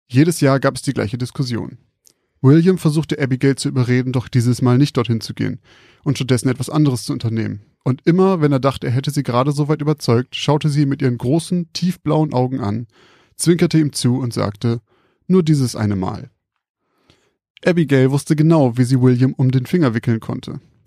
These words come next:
Wie jedes Mal knickte William beim Anblick ihrer Augen ein und gab nach. Sie liebte diesen bescheuerten Markt nun mal,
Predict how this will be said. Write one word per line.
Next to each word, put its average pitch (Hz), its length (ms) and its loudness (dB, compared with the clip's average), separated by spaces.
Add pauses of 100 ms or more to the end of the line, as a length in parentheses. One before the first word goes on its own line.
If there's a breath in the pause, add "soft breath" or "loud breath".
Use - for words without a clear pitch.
(160)
Wie 139 100 -2
jedes 147 360 0
Mal 117 200 2
knickte 127 400 -2
William 117 280 2
beim 123 180 0
Anblick 139 360 2
ihrer 135 260 -2
Augen 120 280 -2
ein 110 420 -2
und 120 140 -4
gab 147 200 -2
nach. 98 300 -8 (1400 soft breath)
Sie 165 200 2
liebte 170 300 2
diesen 120 220 0
bescheuerten 120 440 0
Markt 104 260 -2
nun 107 140 0
mal, 98 300 -4